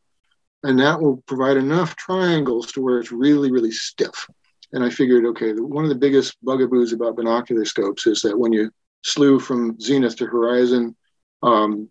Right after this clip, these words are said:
they fall out of collimation, uh, or, well, merging, we call it. You know, the images,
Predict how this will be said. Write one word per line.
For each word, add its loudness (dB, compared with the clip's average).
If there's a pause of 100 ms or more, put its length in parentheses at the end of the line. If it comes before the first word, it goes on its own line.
they 6
fall 0
out 2
of -2
collimation, 0 (560)
uh, -10
or, 2
well, -2
merging, 4
we -12
call -6
it. -8
You -4
know, -2
the 4
images, 2